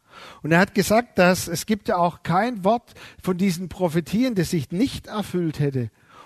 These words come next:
Und dann hat er eine mathematische Zahl aufgestellt, die kann ich gar nicht mehr denken. Die hat hoch so viele Nullen, dass es den ganzen Raum füllen würde, wenn wir die ganzen Nullen hier aufschreiben würde.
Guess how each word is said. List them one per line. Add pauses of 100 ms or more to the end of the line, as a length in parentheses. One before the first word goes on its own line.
(120)
Und
dann
hat
er
eine
mathematische
Zahl
aufgestellt,
die
kann
ich
gar
nicht
mehr
denken. (340)
Die
hat (100)
hoch
so
viele
Nullen, (220)
dass
es
den
ganzen
Raum
füllen
würde,
wenn
wir
die
ganzen
Nullen
hier
aufschreiben
würde.